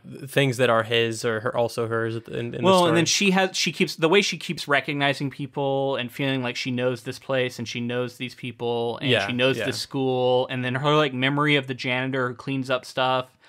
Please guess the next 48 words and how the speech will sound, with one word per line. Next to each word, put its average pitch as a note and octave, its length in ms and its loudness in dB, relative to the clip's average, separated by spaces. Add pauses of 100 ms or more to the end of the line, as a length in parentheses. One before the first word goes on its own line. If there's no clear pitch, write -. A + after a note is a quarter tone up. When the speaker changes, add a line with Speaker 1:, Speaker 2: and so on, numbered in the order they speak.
(180)
Speaker 2:
and B2+ 120 -2
then, A#2+ 120 2
like, A#2+ 160 -2
there A#2 120 -2
is B2+ 240 -2
a C#3+ 60 0
janitor C3 420 2
there B2 240 0
now C3+ 360 2
all C3+ 180 0
of C3 60 -4
a B2+ 40 -12
sudden. C3 580 -4 (340)
It C3 80 -8
seems C#3 240 0
Speaker 1:
The C3+ 60 6
Speaker 2:
to C3 40 6
be C3+ 80 4
the C3+ 60 6
same C#3+ 100 4
Speaker 1:
empathy, C#3+ 180 6
the, C#3+ 60 6
Speaker 2:
person. C3 520 -2
Speaker 1:
the C#3 180 4
empathy C#3+ 400 2
with C3 180 2
the B2+ 100 -2
janitor, A2+ 460 0
too, A#2 240 0
was A2 120 -2
another A2 260 -2
thing A2+ 180 -4
for A#2+ 160 -4
me, A2+ 140 -4
because A#2 260 2
it A#2 40 2
was A2+ 160 -2
like, A2+ 420 0
the B2+ 180 0
janitor's C3+ 440 2
clearly, B2 520 0
like, A#2+ 180 -2
scary, A2+ 520 2
and G#2+ 180 -4
sh-, - 220 -16
she - 240 -8
thinks B2 300 -2
that G#2+ 240 0